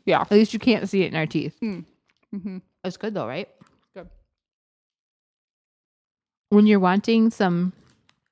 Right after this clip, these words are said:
Speaker 2: pumpkin spice flavored situation,
Speaker 1: Mm-hmm.
Speaker 2: but it doesn't taste like fake. It's just normal.
Speaker 1: Mm-hmm. Mm, it's good.
Speaker 2: So, hygge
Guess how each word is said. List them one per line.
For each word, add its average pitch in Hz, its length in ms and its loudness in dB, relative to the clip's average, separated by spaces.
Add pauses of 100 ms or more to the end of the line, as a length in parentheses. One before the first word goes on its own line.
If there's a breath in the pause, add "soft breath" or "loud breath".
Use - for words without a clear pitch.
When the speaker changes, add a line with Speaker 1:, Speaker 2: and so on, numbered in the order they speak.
(600)
Speaker 2:
pumpkin 196 380 2
spice 180 340 -2
flavored 175 400 0
situation, 180 760 0
Speaker 1:
Mm-hmm. 202 360 -6 (120)
Speaker 2:
but 208 120 6
it 208 60 4
doesn't 220 220 2
taste 254 240 0
like 220 180 -2
fake. 170 240 -2
It's 185 140 -6
just 190 240 -10
normal. 160 360 -4 (140)
Speaker 1:
Mm-hmm. 226 300 -4 (260)
Mm, 233 180 -6
it's - 120 -20
good. 180 240 -8 (140)
Speaker 2:
So, 160 340 4 (480)
hygge 196 600 2